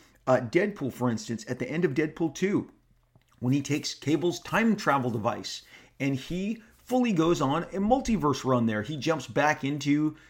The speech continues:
two thousand nine and, and, and, and kills his, his two thousand nine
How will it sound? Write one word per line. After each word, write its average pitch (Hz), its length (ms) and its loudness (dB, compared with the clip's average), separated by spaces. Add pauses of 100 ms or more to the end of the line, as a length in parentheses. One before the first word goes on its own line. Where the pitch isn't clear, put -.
two 156 160 -4
thousand 147 380 2
nine 131 340 2
and, 107 220 0 (280)
and, 117 260 -2
and, 120 180 2
and 113 240 -2
kills 135 480 -2 (220)
his, 120 340 -2
his 117 420 -4
two - 240 -8
thousand 139 320 0
nine 131 460 0